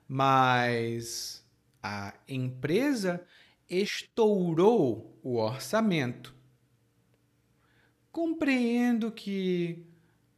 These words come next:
blá, blá, blá, mas blá, blá, blá, é uma estrutura muito comum para discordar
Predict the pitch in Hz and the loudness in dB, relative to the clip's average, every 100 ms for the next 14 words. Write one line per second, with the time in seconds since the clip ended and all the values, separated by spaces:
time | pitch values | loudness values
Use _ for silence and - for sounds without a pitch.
0 | _ 113 104 113 123 120 117 110 104 95 | _ -16 -10 0 2 4 2 0 -2 -4
1 | 98 - _ _ _ _ 131 135 139 135 | -4 -16 _ _ _ _ -8 2 6 8
2 | 131 127 127 120 120 - - - - _ | 8 8 6 4 2 -2 -8 -10 -14 _
3 | _ _ _ - 104 117 113 107 107 113 | _ _ _ -14 -6 0 0 0 -2 2
4 | 214 185 - _ _ _ _ _ _ _ | 4 2 -2 _ _ _ _ _ _ _
5 | 202 220 214 - 202 185 190 175 165 185 | 0 2 2 -2 -4 0 2 2 4 4
6 | 302 320 - 226 170 233 302 _ _ _ | 4 0 0 2 2 0 -4 _ _ _
7 | 220 214 214 214 208 202 196 - _ _ | 2 4 4 6 6 4 0 -12 _ _
8 | _ _ _ _ _ _ _ - 175 277 | _ _ _ _ _ _ _ -10 -2 0
9 | 320 - 208 180 131 120 175 - - | 0 2 2 2 2 4 2 -2 -12